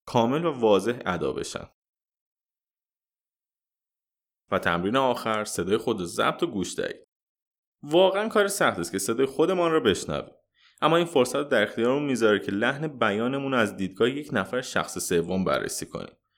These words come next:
و ببینیم که کدوم قسمت تون صحبت کردیم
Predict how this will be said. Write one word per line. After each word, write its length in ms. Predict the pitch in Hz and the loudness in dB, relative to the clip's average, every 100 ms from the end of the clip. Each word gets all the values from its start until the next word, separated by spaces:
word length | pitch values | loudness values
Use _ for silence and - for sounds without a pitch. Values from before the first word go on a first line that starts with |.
| _ _ | _ _
و 80 | 98 | 0
ببینیم 340 | 95 117 135 143 | 4 4 4 0
که 100 | 156 | -4
کدوم 340 | - 165 226 | -2 0 2
قسمت 420 | 185 131 95 87 | 2 0 -2 -6
تون 200 | - 92 | -2 -2
صحبت 480 | - 82 82 - - | 0 -2 -2 -4 -4
کردیم 320 | - 69 - | -4 -4 -6